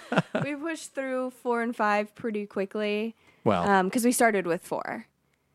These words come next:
Speaker 1: Oh.
Speaker 2: And four, five, six, one, two, three, which
Speaker 1: And
Speaker 2: was
Speaker 1: you
Speaker 2: a huge
Speaker 1: still,
Speaker 2: mistake.
Speaker 1: you still watched one, two, three
Speaker 2: Oh,
Speaker 1: after
Speaker 2: I
Speaker 1: that.
Speaker 2: almost punched a wall 'cause I hadn't, s-, I hadn't watched the prequels before. I'd only
Speaker 1: Oh,
Speaker 2: watched
Speaker 1: really?
Speaker 2: four, five, six. Yeah.
Speaker 1: Oh, man.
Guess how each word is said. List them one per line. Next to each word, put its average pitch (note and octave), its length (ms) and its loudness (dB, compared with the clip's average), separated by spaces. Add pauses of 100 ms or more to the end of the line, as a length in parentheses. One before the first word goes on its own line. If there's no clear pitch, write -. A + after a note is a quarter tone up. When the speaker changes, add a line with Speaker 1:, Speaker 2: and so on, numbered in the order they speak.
(100)
Speaker 1:
Oh. G2 140 4
Speaker 2:
And F3+ 320 -2
four, F#3+ 180 2
five, F3 160 -2
six, E3+ 240 -2
one, E3+ 140 -2
two, F3 80 -6
three, E3+ 200 -12
which E3+ 160 -4
Speaker 1:
And G2+ 120 2
Speaker 2:
was F#3+ 120 0
Speaker 1:
you A#3 60 2
Speaker 2:
a - 20 2
huge - 20 4
Speaker 1:
still, C3+ 220 8
Speaker 2:
mistake. E4+ 280 2
Speaker 1:
you F3 80 8
still F3+ 260 4
watched E3+ 240 4
one, G3 140 10
two, - 180 4
three A#3+ 320 6
Speaker 2:
Oh, B3+ 40 6
Speaker 1:
after C#4+ 200 8
Speaker 2:
I C#4 60 8
Speaker 1:
that. C#4 60 4
Speaker 2:
almost C#4+ 240 2
punched C4+ 220 -2
a B3 80 2
wall G#3+ 300 2
'cause A#3+ 160 -4
I A#3+ 80 6
hadn't, C#4+ 300 2
s-, - 140 -10
I A#3+ 180 2
hadn't C#4+ 240 -2
watched C4 280 -2
the B3 60 -10
prequels E3+ 420 -8
before. - 500 -14 (540)
I'd G#3+ 180 2
only A#3+ 200 6
Speaker 1:
Oh, - 60 6
Speaker 2:
watched A3 320 6
Speaker 1:
really? F3+ 100 2
Speaker 2:
four, F#3 180 -2
five, D#3+ 220 -6
six. - 640 -8 (180)
Yeah. A2+ 360 4
Speaker 1:
Oh, F#2 60 -8
man. F2+ 340 -10